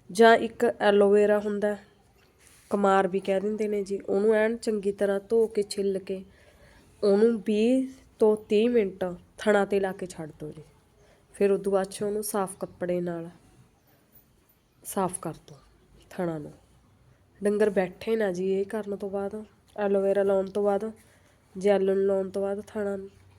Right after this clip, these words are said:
'ਤੇ ਡੰਗਰ ਬੈਠੇ ਨਾ, ਸਾਫ਼ ਸੁਥਰੀ ਜਗ੍ਹਾ ਰੱਖੋ।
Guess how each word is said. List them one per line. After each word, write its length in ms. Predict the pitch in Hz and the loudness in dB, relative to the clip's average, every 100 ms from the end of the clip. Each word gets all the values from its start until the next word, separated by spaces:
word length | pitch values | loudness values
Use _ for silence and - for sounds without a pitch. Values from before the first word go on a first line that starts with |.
| _ | _
'ਤੇ 160 | - 196 202 _ _ _ _ _ 202 | -12 -12 -12 _ _ _ _ _ -6
ਡੰਗਰ 320 | 208 202 202 | 0 2 0
ਬੈਠੇ 600 | 190 180 175 - - 208 | -2 -4 -6 -8 -8 -6
ਨਾ, 160 | 185 | -6
ਸਾਫ਼ 360 | 175 - 196 185 | -6 -4 -4 -4
ਸੁਥਰੀ 400 | - 190 - 190 | -8 -10 -8 -8
ਜਗ੍ਹਾ 320 | 180 156 160 | -6 -8 -8
ਰੱਖੋ। 420 | 185 185 - 220 | -10 -14 -10 -10